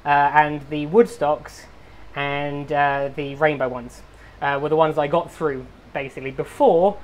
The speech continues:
I got to what appears to be my nemesis. Now, these are what are known as Pali Grandis, which are known to be one of the more toxic versions of Pallies and Zoas. Um,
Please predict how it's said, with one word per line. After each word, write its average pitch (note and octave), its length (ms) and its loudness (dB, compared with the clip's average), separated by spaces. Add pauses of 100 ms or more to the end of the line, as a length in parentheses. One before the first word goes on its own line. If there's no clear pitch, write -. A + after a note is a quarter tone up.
(220)
I D#3 100 4
got D#3 340 2
to D3 340 0 (180)
what D#3 140 0
appears G3+ 360 4
to D3+ 80 -10
be C#3+ 320 -2 (300)
my D3 180 0
nemesis. B2+ 600 -8 (920)
Now, E3+ 200 2
these A#3 260 4
are A#3+ 40 6
what F#3+ 160 4
are E3+ 80 2
known D#3+ 180 0
as D3+ 120 -2
Pali C3+ 340 -4
Grandis, E3 600 -2
which - 380 -10 (340)
are C#3+ 140 0
known G3 380 0
to G#3 120 -4
be E3+ 220 -6
one D#3+ 160 0
of D#3 220 -2
the D3 160 -6
more D3+ 580 2 (380)
toxic D#3+ 640 -4
versions C3 760 -8
of B2+ 220 -6
Pallies B2+ 340 -8
and B2 140 -12
Zoas. B2 440 -10 (520)
Um, C3+ 460 -6